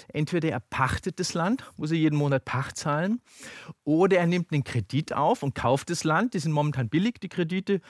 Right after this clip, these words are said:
zahlt er vielleicht zwei Prozent, vielleicht drei Prozent, ein bis drei Prozent, muss ein bisschen was zahlen. Oder, was jetzt für Nichtökonomen ein bisschen absurd klingt am Anfang, wenn's ihm selbst gehört, das Land, weil's der Opa schon gehabt hat oder der, wer auch immer,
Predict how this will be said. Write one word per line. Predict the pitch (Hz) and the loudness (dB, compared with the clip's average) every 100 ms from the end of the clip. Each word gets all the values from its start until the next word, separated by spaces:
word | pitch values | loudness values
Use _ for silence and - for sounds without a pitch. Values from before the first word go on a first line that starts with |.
| - - | -20 -16
zahlt | - 120 127 | 0 2 2
er | 135 | 0
vielleicht | 127 120 127 127 | 0 0 0 -2
zwei | - 120 | -2 -2
Prozent, | - 107 175 269 | -2 -4 -4 -4
vielleicht | - 113 110 - | -6 -8 -6 -4
drei | 123 | -4
Prozent, | - 156 - 170 160 | -4 -6 -4 -4 -2
ein | 117 | -2
bis | 113 | -4
drei | - 110 | -6 -8
Prozent, | 110 110 101 156 240 - - - - | -6 -6 -2 0 -2 -4 -18 -20 -8
muss | 165 151 | -4 -2
ein | |
bisschen | 127 196 - 175 | 0 -2 0 0
was | 117 113 | 0 -2
zahlen. | - 104 113 180 277 _ _ _ - - - - | -2 0 0 -2 -6 _ _ _ -20 -20 -18 0
Oder, | 156 185 202 208 233 - - _ _ - - | 4 6 6 4 2 -2 -20 _ _ -20 -12
was | - 160 | -2 0
jetzt | 175 - | 2 2
für | 175 | 2
Nichtökonomen | 190 - 180 170 165 156 | 2 2 0 2 2 4
ein | 139 | 2
bisschen | 147 139 | 0 -2
absurd | 101 - 196 220 | -2 -2 2 2
klingt | - 214 196 | 2 0 0
am | 175 | 0
Anfang, | 143 156 170 160 - - - - _ | 0 0 0 -2 -4 -16 -20 -20 _
wenn's | 123 170 180 | 0 2 2
ihm | 165 143 | 0 2
selbst | 185 226 - | 4 4 4
gehört, | - 143 202 247 | 4 6 6 4
das | 156 | 2
Land, | 143 120 120 | 4 2 2
weil's | 127 143 - | 4 2 2
der | 123 | 0
Opa | 175 165 | 0 0
schon | 135 123 113 | 0 0 -2
gehabt | 113 113 - | -2 -2 -4
hat | 104 | -6
oder | 117 107 | -6 -6
der, | 101 92 | -6 -2
wer | 120 127 | 0 0
auch | 101 | -2
immer, | - 165 226 | -2 0 0